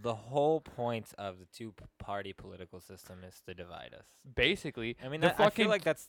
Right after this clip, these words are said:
Speaker 1: that's the whole reasoning behind government now. It's just to divide us and, and
Speaker 2: divide us and then, and then
Speaker 1: and screw
Speaker 2: see,
Speaker 1: us.
Speaker 2: and then d-
Speaker 1: Bend us over and no lube, no
Speaker 2: just
Speaker 1: spit,
Speaker 2: fucking dry.
Speaker 1: dry
Speaker 2: Just,
Speaker 1: as shit.
Speaker 2: just dry, just fucking anal penetration.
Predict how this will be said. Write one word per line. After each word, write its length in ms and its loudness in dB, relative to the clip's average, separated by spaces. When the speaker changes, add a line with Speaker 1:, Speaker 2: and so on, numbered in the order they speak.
Speaker 1:
that's 240 -6
the 120 0
whole 300 0
reasoning 420 -4
behind 320 -4
government 420 -6
now. 220 -8
It's 140 -10
just 160 -14
to 100 -8
divide 360 -2
us 340 -8
and, 400 -12
and 180 -12
Speaker 2:
divide 320 8
us 140 2
and 120 -2
then, 280 0
and 120 0
then 120 2
Speaker 1:
and 100 -8
screw 280 0
Speaker 2:
see, 40 6
Speaker 1:
us. 340 -2
Speaker 2:
and 160 0
then 280 0
d- 140 0
Speaker 1:
Bend 260 2
us 120 -2
over 460 2
and 400 -8
no 140 0
lube, 340 -2
no 80 -10
Speaker 2:
just 160 -12
Speaker 1:
spit, 220 4
Speaker 2:
fucking 300 6
dry. 440 4
Speaker 1:
dry 380 8
Speaker 2:
Just, 120 -2
Speaker 1:
as 240 2
shit. 500 0
Speaker 2:
just 200 -8
dry, 400 2
just 240 -16
fucking 300 -4
anal 200 -8
penetration. 480 -12